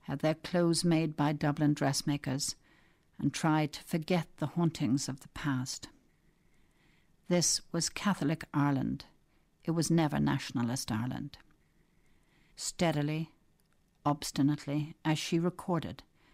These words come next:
it had shut out the cacophony of the times, the land war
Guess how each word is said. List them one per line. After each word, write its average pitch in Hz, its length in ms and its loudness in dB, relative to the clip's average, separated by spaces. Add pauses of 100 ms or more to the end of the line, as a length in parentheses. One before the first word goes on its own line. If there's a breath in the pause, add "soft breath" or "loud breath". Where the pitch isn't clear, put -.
(460 soft breath)
it 165 120 0
had 160 260 0
shut - 360 0
out 139 240 0
the - 80 -6
cacophony 147 720 2
of 131 140 -2
the - 60 -6
times, 139 680 -2 (840 soft breath)
the 156 80 -2
land 160 300 4
war 147 420 0